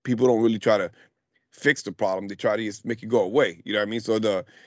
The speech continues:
taking the pills does make the anxiety go away, but at the end of the day, you still gotta figure out, you know, and that's what the doctor was saying. Like, you gotta figure out what it, what co-, what are your triggers, you know, how to, so how you can live with it, you know, and that's, like, that's how I did, you know. I, I basically,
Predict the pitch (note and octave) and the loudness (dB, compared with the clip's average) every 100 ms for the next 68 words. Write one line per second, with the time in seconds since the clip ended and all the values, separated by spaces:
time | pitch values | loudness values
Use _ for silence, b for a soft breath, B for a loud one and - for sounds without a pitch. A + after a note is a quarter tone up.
0 | b b _ _ - D#3 C3+ B2 - D#3 | b b _ _ 2 4 4 0 4 6
1 | D3 G#2+ G#2 A2+ B2+ A#2 A#2+ A2 B2 D#3+ | 6 6 4 6 2 -2 -4 -2 2 4
2 | C3+ A#2 A2 G#2 G2 G#2 A#2+ A2 G2 C#3 | 4 0 0 -2 -6 -4 -4 -6 0 2
3 | B2+ G#2+ - C3 A#2+ A2 G#2 - A2+ A2 | 2 -4 -2 0 2 0 -2 -4 -2 0
4 | G#2 F#2 - B2 G2 F#2 - b b - | 0 -2 -8 -8 -6 -8 -12 b b -2
5 | - A2+ A#2+ B2+ G#2 A2+ G#2 A2 G2+ F#2+ | 2 4 2 0 -2 -2 0 0 0 -6
6 | B2+ B2 F2+ E2+ F2 F2+ F2+ - G#2+ G2 | -2 -2 -2 -8 -6 -6 -6 -2 0 0
7 | E2+ F#2 G#2+ A2 G#2 G2+ A#2+ A#2 - - | 0 0 2 2 0 -2 0 0 -4 -2
8 | A2+ A#2 A2+ F#2 - C#3+ B2+ C3 B2+ A#2 | 0 0 -2 -6 -2 0 2 0 0 -4
9 | A2 G#2 G#2 G#2+ - - G#2 A2+ G#2 G#2 | -4 -2 2 2 0 -2 -2 -2 -4 0
10 | C3+ F3 G#2+ D2+ - _ _ _ _ - | 2 2 0 -8 -16 _ _ _ _ -6
11 | G#2+ A#2+ A#2 A#2+ A#2 - _ - F#2+ - | 0 2 2 2 0 -2 _ -12 -10 -4
12 | G2 G2+ C3+ F#2+ D#2 E2+ D#2+ D#2+ D#2+ F#2 | 0 2 2 0 -10 -12 -10 -8 -6 -4
13 | F2+ F#2+ F#2 G2+ G2 F#2 G2 F2+ | -2 -2 -4 -8 -8 -10 -10 -10